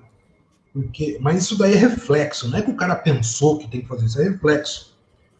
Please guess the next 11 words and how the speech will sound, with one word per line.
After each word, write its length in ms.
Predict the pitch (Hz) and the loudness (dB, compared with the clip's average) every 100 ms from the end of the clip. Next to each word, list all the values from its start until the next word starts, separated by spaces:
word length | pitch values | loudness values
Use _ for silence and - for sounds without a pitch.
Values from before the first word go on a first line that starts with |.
| _ _ _ _ | _ _ _ _
Porque 280 | 156 151 185 | -2 2 2
se 160 | - | 6
ele 140 | 220 233 | 6 8
domina 460 | 220 175 185 233 | 8 8 8 8
a 40 | 160 | 6
bola, 560 | 139 220 220 123 113 - _ _ _ _ _ | 6 6 6 2 -4 -12 _ _ _ _ _
entra 220 | 214 226 | 2 2
todo 180 | 226 247 | 2 2
mundo 180 | 240 240 | 2 2
em 40 | 220 | 2
impedimento. 640 | 233 214 185 190 185 | 0 0 -2 -2 -6